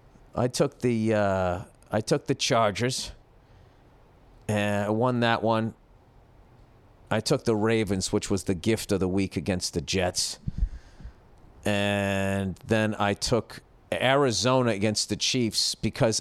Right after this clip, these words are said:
I said that the Chiefs notoriously start slow. <laughs> Oops. Um, I don't know about you, but as a football fan, I kinda like a pissed off Patrick Mahomes. Um, my Patriots got, I don't know.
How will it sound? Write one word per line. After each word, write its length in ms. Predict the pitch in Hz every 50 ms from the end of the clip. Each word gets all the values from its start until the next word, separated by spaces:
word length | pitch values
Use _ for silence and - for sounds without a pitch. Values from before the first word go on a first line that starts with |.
| - -
I 200 | 107 127 135 139
said 420 | - - - 135 117 113 92 82
that 160 | - 104 -
the 60 | - -
Chiefs 480 | - - - 139 131 120 - - -
notoriously 680 | 123 110 - - - 123 120 120 113 107 - - 120 107
start 360 | - - - 117 98 101 -
slow. 380 | - - - 107 104 101 - -
<laughs> 60 | - - - - - - 762 - 165 - - - - - - - - - - 214 - - - - - 220 - - - - - 214 - - - - 185 208 - - - - - - - - - - - - - - - - - -
Oops. 680 | 269 277 302 311 302 311 311 - - - - - - - - - - - - - - - - - - - - - - - - - - - - -
Um, 720 | 139 151 151 151 151 147 147 147 147 143 147 147 147 139 - - - - -
I 60 | -
don't 100 | 190 220
know 60 | 226 220
about 240 | 185 185 165 143
you, 180 | 165 202 214 190
but 120 | 156 143
as 100 | 143 135
a 60 | 147 135
football 360 | - 190 185 - 196 170 160
fan, 280 | - - 147 139 139 -
I 140 | - 147 165
kinda 300 | 156 - 185 180 175 160
like 220 | 147 160 165 -
a 60 | 143 -
pissed 320 | - - 160 135 - -
off 180 | 143 139 - -
Patrick 360 | - 135 135 131 - 135 -
Mahomes. 520 | - 120 110 143 143 139 117 - - - - - - - - - - - - - - - - - -
Um, 340 | - 127 127 127 127 123 117 -
my 180 | - 139 147 156
Patriots 560 | 143 - 175 165 165 156 - 160 131 117 -
got, 280 | - 156 123 113 113 - - - - - - - - - - - - - - -
I 80 | - 69
don't 140 | - - 113
know. 180 | 104 107 -